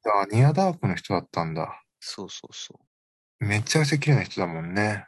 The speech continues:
Speaker 1: あの人は。
Speaker 2: 綺麗ですね。あの人もそんなにいろいろ出てないけど。
Speaker 1: なんでだろうね。
Speaker 2: うん。なんかね。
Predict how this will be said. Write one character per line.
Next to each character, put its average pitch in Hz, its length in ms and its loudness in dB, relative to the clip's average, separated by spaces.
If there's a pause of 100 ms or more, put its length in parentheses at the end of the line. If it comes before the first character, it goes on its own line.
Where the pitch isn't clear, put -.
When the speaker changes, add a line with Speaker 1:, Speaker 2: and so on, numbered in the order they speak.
Speaker 1:
あ 95 120 -2
の 90 100 -4
人 - 200 -6
は。 - 180 -2
Speaker 2:
綺 113 120 -4
麗 87 120 -2
で 50 120 -8
す - 160 -12
ね。 50 80 -14
あ - 300 -16 (420)
の 160 80 -12
人 - 160 -10
も 101 60 -10
そ - 140 -10
ん 104 120 -6
な 104 80 -4
に 104 120 -4
い 98 100 -10
ろ 107 100 -6
い 107 60 -4
ろ 101 80 -4
出 101 120 -6
て - 100 -10
な - 140 -8
い - 60 -14
け - 120 -18
ど。 - 120 -16 (1160)
Speaker 1:
な 135 160 6
ん 135 60 6
で 90 60 0
だ 85 140 -2
ろ - 60 -6
う - 20 -14 (340)
ね。 - 80 -14 (580)
Speaker 2:
う - 40 -20
ん。 - 260 -20 (1500)
な 101 80 -12
ん 95 80 -18
か - 140 -20
ね。 113 380 -6